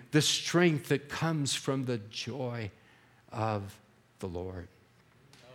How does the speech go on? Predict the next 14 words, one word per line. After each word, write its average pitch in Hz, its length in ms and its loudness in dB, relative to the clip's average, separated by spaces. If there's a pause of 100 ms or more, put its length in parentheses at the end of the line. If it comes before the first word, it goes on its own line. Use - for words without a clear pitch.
(480)
This 127 240 0
last 113 380 4
week, 127 340 4 (1000)
such - 360 2
a 127 60 4
great 127 300 2
champion 120 720 2 (140)
of 107 100 -2
the 98 80 0
cross, 113 560 2
Billy 117 300 2
Graham, 104 540 2 (100)
passed 107 340 -2
away. 90 480 -4